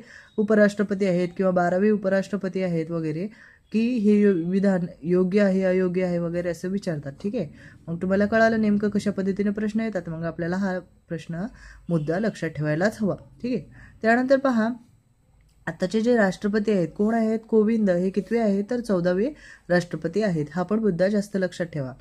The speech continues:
ठीक आहे, त्यानंतर आपण पाहूया नरेंद्र मोदी हे कितवे पंतप्रधान आहेत, तर नरेंद्र मोदी हे पंधरावे पंतप्रधान आहेत. बघा, तेरावे उपराष्ट्रपती नायडू, चौदावे राष्ट्रपती कोविंद आणि पंधरावे पंतप्रधान मोदी.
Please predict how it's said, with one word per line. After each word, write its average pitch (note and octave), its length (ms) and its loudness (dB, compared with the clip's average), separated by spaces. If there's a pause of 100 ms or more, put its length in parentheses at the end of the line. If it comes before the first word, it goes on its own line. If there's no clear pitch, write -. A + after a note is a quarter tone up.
(480)
ठीक A3+ 120 -2
आहे, F3+ 100 -2
त्यानंतर B3 440 0
आपण A#3+ 240 0
पाहूया B3 380 2 (800)
नरेंद्र A#3+ 340 2
मोदी B3+ 280 2
हे C4 120 4 (1040)
कितवे A#3+ 240 -2
पंतप्रधान B3 640 0
आहेत, G#3+ 280 2 (360)
तर A#3+ 60 2
नरेंद्र G3+ 440 4
मोदी B3 220 0
हे G3+ 220 4
पंधरावे A3 440 0
पंतप्रधान F3+ 680 -2
आहेत. F#3 180 -2
बघा, D3 280 -4 (120)
तेरावे G3 320 0
उपराष्ट्रपती A3 720 -4
नायडू, G#3+ 400 0 (420)
चौदावे B3+ 420 4
राष्ट्रपती G#3+ 540 -2
कोविंद A3+ 580 2
आणि F3+ 260 0
पंधरावे G#3 460 2
पंतप्रधान F3 640 -2
मोदी. A#3 380 2